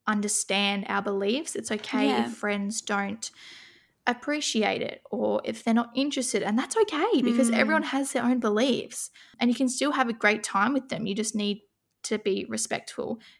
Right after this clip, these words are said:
Speaker 1: But also, losing friends is natural.
Speaker 2: It's a
Speaker 1: I
Speaker 2: part
Speaker 1: feel
Speaker 2: of
Speaker 1: like we
Speaker 2: life.
Speaker 1: need to put that in
Speaker 2: Yeah.
Speaker 1: there, right?
Speaker 2: Definitely.
Speaker 1: Like, do you still talk to people that you thought was gonna be a best friend forever?
Speaker 2: Nah,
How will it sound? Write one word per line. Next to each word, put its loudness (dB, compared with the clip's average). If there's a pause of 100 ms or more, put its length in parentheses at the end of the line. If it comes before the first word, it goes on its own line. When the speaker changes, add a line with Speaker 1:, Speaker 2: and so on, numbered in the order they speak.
(240)
Speaker 1:
But 4
also, 4 (260)
losing 8
friends 2
is -2 (120)
natural. -2 (400)
Speaker 2:
It's -10
a -6
Speaker 1:
I 2
Speaker 2:
part -2
Speaker 1:
feel 2
Speaker 2:
of 0
Speaker 1:
like -2
we 0
Speaker 2:
life. 2
Speaker 1:
need 0
to -4
put 4
that 2
in -2
Speaker 2:
Yeah. -2
Speaker 1:
there, -6
right? 6 (140)
Speaker 2:
Definitely. -4
Speaker 1:
Like, 0 (360)
do 2
you 6
still 2
talk 4
to -2
people 0
that 4
you 2 (280)
thought 6
was 2
gonna 4
be 0
a -2
best -2
friend -2
forever? 2
Speaker 2:
Nah, -6